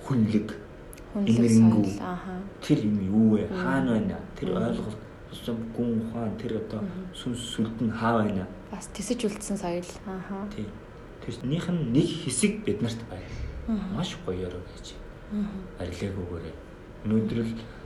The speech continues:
Speaker 1: хэн нэгэн анзаарахгүй өнгөрүүл энийгээ устгах юм л гэсэн үг байхгүй.
Speaker 2: Мм.
Speaker 1: Тийм ээ? Тэгэхээр зарим, зарим тохиолдолд би, бид нар бол нэг айхтар мэдлэг гэхээс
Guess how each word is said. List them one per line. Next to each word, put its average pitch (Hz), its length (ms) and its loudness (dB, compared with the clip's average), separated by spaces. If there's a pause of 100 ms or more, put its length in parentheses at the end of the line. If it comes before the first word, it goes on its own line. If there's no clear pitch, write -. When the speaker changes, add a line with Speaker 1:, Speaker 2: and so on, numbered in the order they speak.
(140)
Speaker 1:
хэн 113 160 6
нэгэн 107 300 4
анзаарахгүй 101 500 -2
өнгөрүүл 98 380 -4 (240)
энийгээ 95 240 -2
устгах - 420 -10
юм 90 140 -6
л 90 80 -8
гэсэн - 180 -10
үг - 140 -10
байхгүй. - 260 -14 (300)
Speaker 2:
Мм. 180 240 -2 (180)
Speaker 1:
Тийм 98 140 -4
ээ? 123 120 -4 (600)
Тэгэхээр 107 220 0
зарим, 110 420 2
зарим 110 220 2
тохиолдолд 107 580 -4
би, 110 120 0
бид 98 280 -4
нар 107 140 -2
бол 95 220 -6 (260)
нэг 156 260 6
айхтар 110 440 -2
мэдлэг 104 440 0
гэхээс - 320 -2